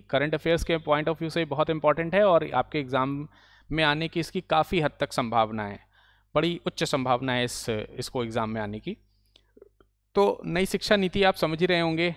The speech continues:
नरेंद्र मोदी जी के द्वारा अभी हाल ही में, नरेंद्र मोदी जी की गवर्नमेंट के द्वारा इसको इंट्रोड्यूस किया गया और मंत्रिमंडल के द्वारा इसको पारित भी किया गया। उनतीस जुलाई वर्ष दो हज़ार को, उनतीस जुलाई यहाँ पर डेट मैं आपको लिख दे रहा हूँ कि मंत्रिमंडल द्वारा इसे कब पास किया गया है।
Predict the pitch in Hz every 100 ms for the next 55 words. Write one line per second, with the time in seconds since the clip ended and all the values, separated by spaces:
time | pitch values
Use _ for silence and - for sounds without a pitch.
0 | - 143 151 156 151 151 147 151 143 143
1 | 147 143 143 131 131 143 143 143 - -
2 | _ _ 123 127 135 135 139 131 147 117
3 | 120 120 143 - 123 127 131 123 - 131
4 | 127 110 - - 123 120 139 147 - 151
5 | 143 156 147 127 120 120 131 123 123 123
6 | 123 113 113 - 196 269 _ _ _ _
7 | _ _ _ - 147 170 175 180 180 160
8 | 160 196 - _ _ - 190 185 247 -
9 | 151 165 156 190 151 156 156 - 139 139
10 | 123 110 104 - 107 - - 160 156 185
11 | 175 - 139 127 123 143 - - 123 123
12 | 127 113 139 - 135 123 - 123 113 123
13 | 120 135 156 _ _ - 139 135 139 143
14 | 139 151 139 139 135 147 139 - 127 123
15 | - 123 117 113 127 180